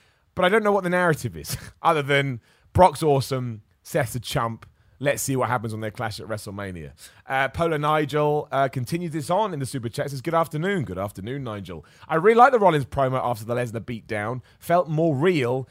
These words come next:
than his forced cool dude character of late." Well, I will give you that, Nigel. Um, you're a hundred percent correct.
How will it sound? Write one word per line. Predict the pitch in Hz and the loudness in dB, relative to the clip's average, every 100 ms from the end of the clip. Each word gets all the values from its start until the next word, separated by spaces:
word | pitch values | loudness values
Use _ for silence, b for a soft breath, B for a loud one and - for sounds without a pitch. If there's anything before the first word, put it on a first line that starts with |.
| b | b
than | - 147 | -4 -2
his | 139 135 | -2 -4
forced | - 139 139 139 - | -4 -2 0 -2 -8
cool | - 135 135 139 | -8 -6 -6 -6
dude | 110 127 120 | -8 -6 -6
character | - 127 127 120 - | -8 -8 -6 -8 -6
of | 127 123 | -6 -2
late." | 143 98 | -2 0
Well, | 139 | 0
I | |
will | 160 | 0
give | 156 247 | -2 -6
you | 233 | -4
that, | 185 - | -4 -4
Nigel. | 104 90 76 78 92 - b b | -8 -10 -10 -14 -16 -18 b b
Um, | 120 120 120 120 113 107 - | 0 2 2 -2 -6 -10 -4
you're | 147 | 2
a | 139 | 2
hundred | 170 185 | 2 -2
percent | 143 143 123 | -6 -6 -8
correct. | - 90 95 - - | -8 -8 -8 -10 -20